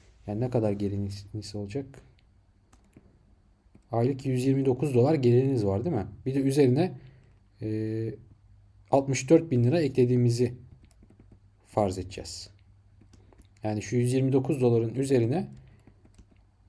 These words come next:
altmış dört bin liranın dolar karşılığı kadar da sürekli, yani şuraya aslında, sürekli ekleyeceğiz aylık olarak.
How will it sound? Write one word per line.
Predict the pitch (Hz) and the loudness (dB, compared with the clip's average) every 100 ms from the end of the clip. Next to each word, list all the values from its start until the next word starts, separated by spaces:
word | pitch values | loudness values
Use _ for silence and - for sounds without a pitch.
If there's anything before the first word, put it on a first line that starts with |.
| - | -2
altmış | 123 127 - | -2 -2 2
dört | 160 156 | 2 2
bin | 135 | 0
liranın | 120 120 123 | 2 2 4
dolar | 123 143 143 | 4 4 4
karşılığı | 131 120 127 123 | 2 2 2 -2
kadar | 123 156 123 117 | 2 2 2 0
da | |
sürekli, | 151 151 127 - 175 - - _ _ | -2 2 2 2 -4 -6 -16 _ _
yani | 107 107 | -4 -2
şuraya | - 127 101 95 | 0 2 2 0
aslında, | - - 87 82 - - - _ _ - - _ _ _ _ _ _ _ _ _ _ _ _ | -6 -10 -10 -12 -16 -20 -20 _ _ -20 -20 _ _ _ _ _ _ _ _ _ _ _ _
sürekli | _ - 151 120 143 | _ 0 4 4 4
ekleyeceğiz | 131 131 123 101 92 | 0 0 -2 -2 -4
aylık | 95 101 95 92 | -4 -4 -4 -8
olarak. | 92 95 - | -10 -12 -18